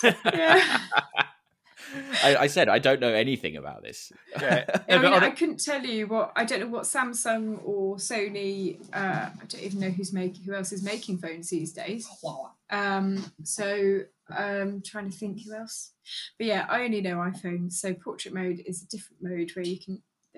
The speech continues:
Speaker 2: as you scroll along the, the various settings, so you can shoot in panoramic mode, you can do slow motion, time lapse, and then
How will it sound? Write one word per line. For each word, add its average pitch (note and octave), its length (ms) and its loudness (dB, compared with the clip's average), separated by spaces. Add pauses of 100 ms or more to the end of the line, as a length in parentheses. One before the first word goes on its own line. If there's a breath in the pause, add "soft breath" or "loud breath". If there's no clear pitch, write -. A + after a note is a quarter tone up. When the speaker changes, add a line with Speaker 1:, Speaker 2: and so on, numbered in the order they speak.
(300)
Speaker 2:
as G3 100 -8
you F3+ 80 -6
scroll G#3+ 320 -2
along F3 380 -2
the, F3 260 -4 (180)
the F3+ 140 -20
various E3+ 340 -4
settings, F3+ 420 -8
so F3 60 -4
you E3+ 140 0
can F3+ 160 -8
shoot F3 320 -4
in F3+ 100 -14 (120)
panoramic F#3 500 -6
mode, F3+ 300 -4
you - 120 -16
can E3+ 120 -14
do E3 220 -12
slow G3+ 280 -8
motion, F3+ 640 -4
time F#3+ 340 -4
lapse, - 460 -8 (460 loud breath)
and F#3 120 -4
then F#3 280 -6